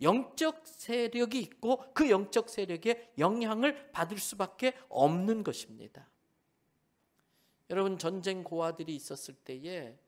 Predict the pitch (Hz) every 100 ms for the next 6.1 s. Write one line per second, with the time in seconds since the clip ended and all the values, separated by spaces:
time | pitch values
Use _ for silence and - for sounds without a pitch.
0 | _ _ _ _ - 202 202 202 170 -
1 | 120 - - 120 120 - 143 143 156 113
2 | 110 113 - 123 120 _ _ _ _ _
3 | _ _ - 180 165 139 139 170 233 120
4 | _ _ _ - 139 - - - - 165
5 | - 170 160 139 - 120 117 - 117 123